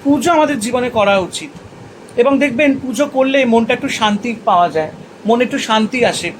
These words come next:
পূজাটা যদি নিষ্ঠা ভরে করা যায়, পুজোটা যদি ভক্তি ভরে করা যায়, পূজায় যদি ভগবানের প্রতি ভালোবাসা থাকে, তাহলে দেখবেন সেই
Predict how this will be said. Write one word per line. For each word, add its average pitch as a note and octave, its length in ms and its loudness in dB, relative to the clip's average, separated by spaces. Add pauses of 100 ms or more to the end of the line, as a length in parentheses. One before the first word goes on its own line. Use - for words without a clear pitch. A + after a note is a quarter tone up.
(600)
পূজাটা A#3+ 320 2
যদি A#3+ 200 0
নিষ্ঠা A#3 400 2
ভরে A#3 220 2
করা G#3 240 4
যায়, A3 200 2
পুজোটা A3+ 320 -2
যদি A3+ 200 -4
ভক্তি A#3+ 360 0
ভরে A#3 220 2
করা F#3 240 0
যায়, A3 220 2 (380)
পূজায় B3+ 360 2
যদি A#3+ 220 -2
ভগবানের A3 500 0
প্রতি A#3+ 200 -6 (100)
ভালোবাসা A3 400 0
থাকে, F#3 300 -6 (500)
তাহলে A3 220 2
দেখবেন A#3 240 0
সেই A#3 200 -4